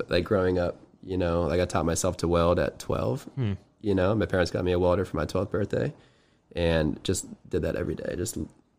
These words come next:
Speaker 1: would cut metal, build things, would build go-karts and mini bikes. We built, I built a, uh, restored a Jeep before I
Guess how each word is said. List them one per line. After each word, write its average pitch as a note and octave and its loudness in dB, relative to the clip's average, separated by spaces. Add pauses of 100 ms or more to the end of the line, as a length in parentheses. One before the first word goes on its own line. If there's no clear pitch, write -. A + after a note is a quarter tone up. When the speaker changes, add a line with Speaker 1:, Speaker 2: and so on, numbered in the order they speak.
(160)
Speaker 1:
would - -8
cut - 4
metal, G2 6
build G2+ 4
things, F#2+ 2
would F#2+ -2
build F2+ 2
go-karts G#2 4
and G2 4
mini G2+ 6
bikes. F2+ 2
We G#2+ -2
built, G2+ 0
I F#2 0
built A#2 2
a, G2 -4
uh, F2 2
restored G2+ 0
a F2+ 2
Jeep G2+ 2
before - -4
I G#2+ -2